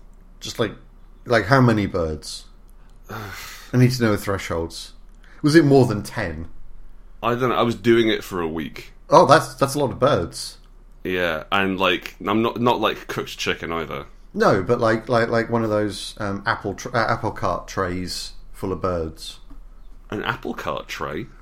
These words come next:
Speaker 1: Yeah, you know when you're in a, uh, you're in a supermarket and the apples are in, like, wooden crates.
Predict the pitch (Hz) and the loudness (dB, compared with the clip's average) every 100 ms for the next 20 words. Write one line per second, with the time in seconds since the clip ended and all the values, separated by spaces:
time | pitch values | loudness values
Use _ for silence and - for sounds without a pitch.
0 | - - - 277 214 247 247 226 220 208 | -20 -16 -6 -2 2 4 4 2 2 2
1 | 196 185 180 - - - - 160 160 160 | 0 0 -2 -10 -18 -10 -2 0 2 2
2 | - 165 127 101 90 98 104 117 123 - | 2 0 0 -4 -4 -6 -2 0 0 -2
3 | 110 110 104 107 104 110 104 98 - 110 | -2 -2 -2 -4 -2 -4 -2 -6 -2 -2
4 | 87 - - - | -2 -6 -8 -10